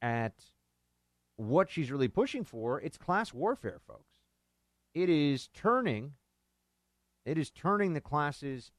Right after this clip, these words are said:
against each other. It is very Marxist in its vision. And, you know, this is,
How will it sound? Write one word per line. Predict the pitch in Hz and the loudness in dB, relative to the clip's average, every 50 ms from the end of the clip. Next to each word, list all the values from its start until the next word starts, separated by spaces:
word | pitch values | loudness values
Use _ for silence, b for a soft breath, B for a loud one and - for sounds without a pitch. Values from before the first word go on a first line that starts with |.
| _ _ | _ _
against | 131 123 101 131 180 220 247 - - 131 | -8 -4 -2 -2 -2 -2 -4 -8 -8 -8
each | 107 87 - - | -8 -8 -8 -14
other. | 82 80 - 58 - 147 - _ _ _ _ _ _ _ _ _ _ _ _ _ | -16 -16 -16 -18 -20 -20 -20 _ _ _ _ _ _ _ _ _ _ _ _ _
It | 151 151 | 2 2
is | 156 135 95 | 2 2 0
very | 92 85 87 135 185 233 262 269 240 185 143 | -2 2 6 8 10 12 12 12 10 10 8
Marxist | 127 131 160 196 233 233 - - 113 104 95 - - - | 6 6 6 6 6 4 0 -6 -6 -6 -6 -6 -8 -8
in | 107 101 | -6 -6
its | 98 95 87 - - | -6 -6 -8 -12 -14
vision. | - 101 131 147 117 82 82 - - - _ _ _ _ _ _ _ _ _ _ _ _ _ _ _ _ _ _ | -4 -2 -2 0 -2 -4 -10 -14 -16 -20 _ _ _ _ _ _ _ _ _ _ _ _ _ _ _ _ _ _
And, | 110 120 123 127 127 127 127 127 127 120 - _ _ _ _ _ _ _ _ _ _ _ _ _ _ _ _ | -2 -2 0 0 0 0 -2 -4 -8 -10 -14 _ _ _ _ _ _ _ _ _ _ _ _ _ _ _ _
you | - 147 | -6 -4
know, | 160 156 151 147 | -2 0 0 -2
this | 123 113 131 156 - - | 2 2 2 2 2 -2
is, | 190 190 170 | -6 -6 -6